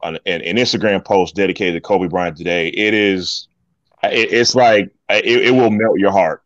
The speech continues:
I'll just put it like that. It, it, it is just a beautiful, it's like a tragically beautiful post that she made today. Check it out if you, if you haven't already. But Rodney, go ahead, sir.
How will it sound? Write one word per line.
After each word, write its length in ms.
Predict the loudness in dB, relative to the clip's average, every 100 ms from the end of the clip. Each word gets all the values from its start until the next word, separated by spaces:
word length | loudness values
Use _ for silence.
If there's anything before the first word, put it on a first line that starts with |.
| 0
I'll 160 | 2
just 140 | 0 -4
put 120 | -2
it 40 | 2
like 200 | 0 -2
that. 200 | -4 -2
It, 140 | -2
it, 220 | 0 0
it 240 | 0 0 0
is 140 | 0
just 280 | -2 -6 -6
a 40 | -8
beautiful, 880 | -2 0 0 0 2 2 0 -2 _ _ _ -6
it's 180 | -2
like 160 | 2 2
a 60 | 0
tragically 560 | 0 2 2 2 0
beautiful 400 | 0 0 -4 -6
post 340 | -2 2 2 2
that 120 | -2
she 140 | -2 -2
made 220 | -2 -2
today. 340 | -2 -2 -2
Check 280 | -4 -4 -2
it 60 | 2
out 160 | 2
if 60 | 2
you, 160 | -2 -4
if 120 | -4 -8
you 100 | -6
haven't 220 | -8 -8
already. 260 | -12 -14
But 100 | -8
Rodney, 280 | 0 0 2
go 120 | 0
ahead, 220 | 0 0 -6
sir. 180 | -12